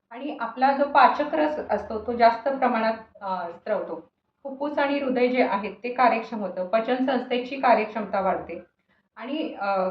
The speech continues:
खरं सांगायचं झालं तर आध्यात्मिक उन्नतीसाठी हे उड्डाण बंध विशेष महत्त्वाचं आहे. यामध्ये कुंडलिनी जागृतीसाठी या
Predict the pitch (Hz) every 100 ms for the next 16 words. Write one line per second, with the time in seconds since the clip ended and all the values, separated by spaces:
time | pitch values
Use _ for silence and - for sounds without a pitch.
0 | - 240 240 254 254 233 254 - 226 196
1 | 220 185 220 208 240 262 - 320 - 240
2 | 254 254 302 269 247 226 233 240 208 202
3 | 233 233 233 220 220 220 214 240 254 220
4 | 190 202 190 185 185 185 190 _ _ _
5 | _ 254 254 269 285 - 254 254 285 311
6 | 311 262 254 254 269 240 233 220